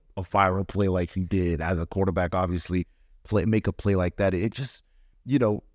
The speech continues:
it, it stays at top of mind when you're a coach and when you're going through the list down the, down the stretch of the preseason, and, and you remember those type of plays, and those are the type of plays you wanna continue to have. I remember me, I had a,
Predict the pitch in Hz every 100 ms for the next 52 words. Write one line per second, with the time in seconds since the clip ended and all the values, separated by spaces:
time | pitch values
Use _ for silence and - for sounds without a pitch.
0 | _ _ - 101 - - 135 156 156 139
1 | 135 139 117 98 104 123 104 95 98 92
2 | - 117 110 - 92 92 95 101 87 107
3 | 107 101 104 98 92 101 104 - - 98
4 | 101 101 98 95 87 _ _ 101 104 101
5 | - - 104 - 90 - 107 104 98 92
6 | 90 87 85 80 _ - 104 120 131 127
7 | 123 156 135 104 - 85 - - 85 82
8 | 78 - 131 135 123 - 120 104 110 113
9 | 110 101 104 101 87 _ _ - 85 117
10 | 117 98 90 110 107 117 120 110 92 113
11 | 127 113 113 110